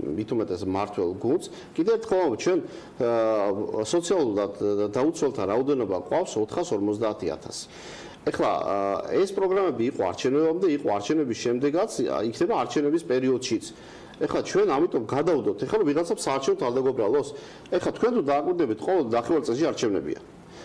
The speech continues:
მაშინ ბატონ ბიზნესმენში რატომ არ ჩავიდა, ა, თქვათ საპრეზიდენტო არჩევნებამდე იქ?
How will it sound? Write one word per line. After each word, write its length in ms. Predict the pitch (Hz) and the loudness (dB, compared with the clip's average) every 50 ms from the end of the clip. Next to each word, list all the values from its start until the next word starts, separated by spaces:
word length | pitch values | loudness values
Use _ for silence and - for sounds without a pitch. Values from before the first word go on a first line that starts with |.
| - | -10
მაშინ 280 | - - 180 240 240 269 | -2 -2 0 0 2 2
ბატონ 240 | 165 160 - - 202 | 2 2 4 2 2
ბიზნესმენში 500 | 196 202 196 208 202 196 196 190 180 - 160 | 2 2 4 4 4 4 4 2 4 4 2
რატომ 200 | 143 143 196 180 | 2 4 4 2
არ 140 | 175 165 160 | 2 2 2
ჩავიდა, 440 | - 175 160 151 151 139 147 160 190 233 240 - - - - - - | 2 2 4 4 4 4 4 4 4 2 0 -2 -8 -12 -14 -16 -12
ა, 160 | - - 113 117 120 120 117 117 113 110 110 | -6 -2 2 2 4 4 4 4 4 4 2
თქვათ 220 | 107 - - - - | 2 2 0 0 2
საპრეზიდენტო 520 | - 175 - 180 190 180 180 175 180 196 | 0 0 2 4 4 4 4 2 2 2
არჩევნებამდე 680 | 160 143 131 - 156 147 139 139 135 131 131 135 156 175 180 165 135 | 2 2 2 0 0 2 2 2 2 2 2 2 2 4 4 2 2
იქ? 220 | - 110 107 - | 0 0 -2 -4